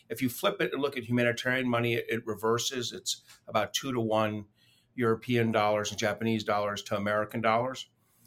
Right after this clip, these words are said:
Uh, so that makes sense. Um, I like being the ones giving the military dollars,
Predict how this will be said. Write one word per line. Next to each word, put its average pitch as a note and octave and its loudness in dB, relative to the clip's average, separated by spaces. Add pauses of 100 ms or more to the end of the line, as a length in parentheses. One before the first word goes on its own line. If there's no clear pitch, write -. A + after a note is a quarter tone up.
(260)
Uh, G#2+ 4
so A2 0
that A2 4
makes G#2+ -2
sense. A#2 0
Um, G2+ 2 (220)
I C3+ 6
like C3+ 4
being C3 2
the B2 4
ones A#2+ 4
giving B2 0
the A#2 2
military A#2+ 2
dollars, A#2 4